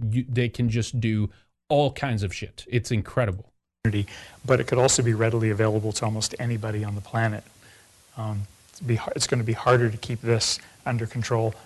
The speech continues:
Speaker 2: than it is to keep the special lenses and, uh, night vision technology.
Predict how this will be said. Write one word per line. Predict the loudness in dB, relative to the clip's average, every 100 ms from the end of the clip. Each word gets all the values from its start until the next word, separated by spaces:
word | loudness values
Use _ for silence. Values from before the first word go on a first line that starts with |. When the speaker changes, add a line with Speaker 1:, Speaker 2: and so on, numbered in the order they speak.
| -4
Speaker 2:
than | -2
it | -2 -2
is | -4 -4
to | -4
keep | -4 -4
the | -4
special | -2 0 0
lenses | 0 -2 0 0 -2 -6
and, | -6 -4 -4 -6 -12 -20 -2
uh, | 0 2
night | 0 -2 2
vision | 2 2 -2
technology. | -4 -4 -2 -2 -4